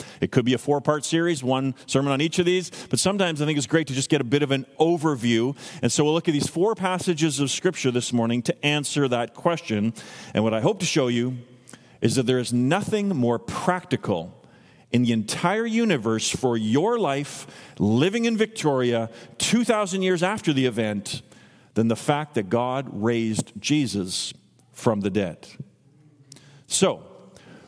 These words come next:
what does the resurrection of Jesus mean?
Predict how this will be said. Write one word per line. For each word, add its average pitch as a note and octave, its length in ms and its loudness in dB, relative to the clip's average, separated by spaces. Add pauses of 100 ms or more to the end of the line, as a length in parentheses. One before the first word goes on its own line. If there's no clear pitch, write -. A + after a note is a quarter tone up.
what A2+ 300 0
does E3+ 160 0
the F3 60 0
resurrection F#3 800 0
of C#3+ 100 0
Jesus E3+ 440 0
mean? A3 540 -2